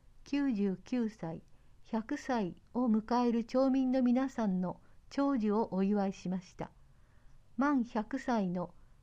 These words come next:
長谷川実さんは、内閣総理大臣からのお祝い状と記念品をにこやかな表情で受け取っていました。また、町内最高齢、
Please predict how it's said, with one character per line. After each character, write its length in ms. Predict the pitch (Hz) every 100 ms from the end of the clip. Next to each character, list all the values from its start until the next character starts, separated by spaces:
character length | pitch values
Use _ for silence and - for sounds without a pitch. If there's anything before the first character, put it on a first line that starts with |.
| - - -
長 80 | 196
谷 200 | 277 277
川 220 | 269 262
実 360 | 233 233 240
さ 200 | 226 220 214
ん 120 | 208
は、 220 | 196 196 - - - -
内 220 | 247 294
閣 240 | - 240 -
総 260 | - 269
理 140 | 262 254
大 260 | 254 269
臣 220 | 233 220 202
か 120 | 214
ら 120 | 202
の 240 | 190 180
お 100 | 214
祝 280 | 233 254 254
い 120 | 240
状 220 | 214 233 226
と 260 | - 208 -
記 140 | 226
念 260 | 254 262 262
品 340 | 247 240 226
を 160 | 220 220 - - -
に 140 | 214
こ 180 | 214 294
や 100 | 294
か 160 | 285 226
な 140 | 208 -
表 180 | 226 226
情 220 | 233 226
で 120 | 196
受 220 | 185 185
け 40 | 233
取 180 | 240 240
っ 20 |
て 140 | -
い 140 | 185 175
ま 120 | 165
し 140 | -
た。 160 | - - - - - - - -
ま 160 | 214 214
た、 260 | 247 240 - - - - -
町 260 | 285 302
内 240 | 269 233 196
最 300 | - 240 247
高 300 | - 254 220
齢、 280 | 165 143